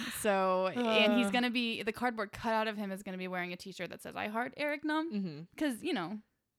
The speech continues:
Speaker 1: we are there for Eric,
Speaker 2: Right,
Speaker 1: obviously,
Speaker 2: right.
Speaker 1: but, um, so I'm very excited for that.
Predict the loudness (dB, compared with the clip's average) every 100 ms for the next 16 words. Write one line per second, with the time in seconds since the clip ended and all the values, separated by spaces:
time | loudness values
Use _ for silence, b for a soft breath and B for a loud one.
0 | _ _ 2 4 4 4 -2 -4 -2 0
1 | 0 -2 -2 0 0 -2 -8 -10 -12 -8
2 | -8 -8 -12 B -18 -6 -2 -2 -4 -8
3 | -6 -4 0 0 0 0 0 -2 -2 0
4 | 2 0